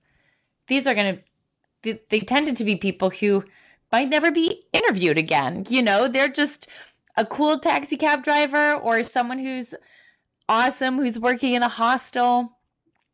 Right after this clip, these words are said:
fell in love with somebody who doesn't speak her language. And, you know, these, these are people where their stories might never be shared. And I firmly believe that storytelling is a, is a form of immortality. And,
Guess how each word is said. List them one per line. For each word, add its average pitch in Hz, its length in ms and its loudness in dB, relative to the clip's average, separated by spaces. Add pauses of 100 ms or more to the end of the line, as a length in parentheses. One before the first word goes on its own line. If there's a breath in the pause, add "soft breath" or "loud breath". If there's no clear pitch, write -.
fell 240 340 -2
in 254 60 -2
love 233 180 2
with 240 140 -2
somebody 233 340 0
who 226 80 -2
doesn't 233 300 0
speak 226 280 -6
her 247 100 0
language. 226 580 0 (100)
And, 202 540 -4 (640 soft breath)
you 254 140 0
know, 240 140 2
these, 240 200 -4
these 233 320 -4
are 247 80 0
people 226 320 0
where 220 140 2
their 226 180 2
stories 220 380 -2
might 208 160 0
never 202 180 0
be 196 400 -2 (200)
shared. 254 760 2
And 190 480 0
I 208 380 0
firmly 269 440 0
believe 247 440 0
that 208 180 0
storytelling 196 800 -2 (460 soft breath)
is 202 160 0
a, 214 100 2 (340)
is 240 440 2
a 214 80 0
form 208 260 0
of 196 200 0
immortality. 185 920 0
And, 160 320 -4